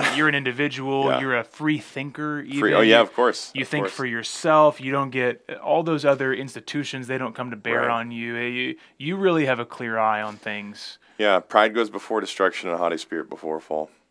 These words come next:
Speaker 1: And I think that's really what it boils down to, is there, there is great hubris and arrogance and pride ex-, expressed in somebody who is willing to say something to that effect.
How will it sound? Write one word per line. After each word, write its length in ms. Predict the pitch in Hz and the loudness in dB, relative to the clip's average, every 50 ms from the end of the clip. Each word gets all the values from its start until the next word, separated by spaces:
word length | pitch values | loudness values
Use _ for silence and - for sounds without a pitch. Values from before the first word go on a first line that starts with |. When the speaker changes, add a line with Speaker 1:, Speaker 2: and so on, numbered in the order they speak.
| _ _ _ _ _ _ _ _ _ _ _ | _ _ _ _ _ _ _ _ _ _ _
Speaker 1:
And 100 | - - | -4 -4
I 40 | 80 | -4
think 220 | 78 - 82 76 | -4 -4 -8 -2
that's 220 | 71 82 78 - - | -2 -2 -2 -2 -4
really 120 | 82 76 73 | -6 -6 -6
what 120 | 73 76 | -6 -6
it 100 | 73 - | -8 -8
boils 240 | - 78 78 73 - | -6 -8 -8 -8 -6
down 220 | - 73 76 76 78 | -6 -6 -6 -6 -8
to, 240 | - 76 76 73 - - _ - | -10 -12 -12 -12 -14 -20 _ -12
is 320 | 78 78 76 76 - - | -12 -10 -10 -10 -12 -8
there, 180 | - 82 76 - | -6 -6 -6 -6
there 160 | - 80 80 | -6 -6 -6
is 120 | 78 78 73 | -6 -6 -8
great 280 | - 85 85 87 82 | -8 -6 -6 -6 -6
hubris 540 | - - 92 82 78 85 80 - - - - | -8 -10 -10 -6 -6 -6 -6 -6 -10 -12 -12
and 160 | - - - - | -14 -16 -12 -6
arrogance 460 | - 80 80 82 73 78 78 - - - | -4 -4 -4 -4 -4 -8 -12 -12 -14 -18
and 100 | - _ | -18 _
pride 340 | - - 73 73 73 73 71 | -4 -2 -2 -2 -2 -4 -8
ex-, 180 | - _ - - | -12 _ -18 -16
expressed 680 | - 80 - - - - _ - 95 85 82 - - | -16 -16 -16 -16 -20 -20 _ -4 -4 -4 -4 -6 -14
in 80 | 78 73 | -14 -14
somebody 480 | - - - 76 69 67 69 67 67 - _ _ _ _ _ _ _ _ _ _ _ _ _ _ _ _ _ _ - | -12 -10 -10 -8 -8 -10 -10 -10 -14 -16 _ _ _ _ _ _ _ _ _ _ _ _ _ _ _ _ _ _ -8
who 400 | - 82 78 78 76 73 73 - | -4 -2 -2 -2 -2 -4 -6 -6
is 160 | - 76 76 | -8 -10 -10
willing 260 | 76 76 78 78 78 73 | -8 -8 -8 -6 -6 -8
to 60 | 73 73 | -8 -8
say 200 | - - 76 71 | -8 -8 -8 -8
something 320 | - - 76 - - 67 | -8 -10 -10 -10 -10 -14
to 60 | 65 57 | -14 -14
that 140 | 60 60 | -14 -16
effect. 340 | - - - - - _ _ | -16 -12 -14 -14 -14 _ _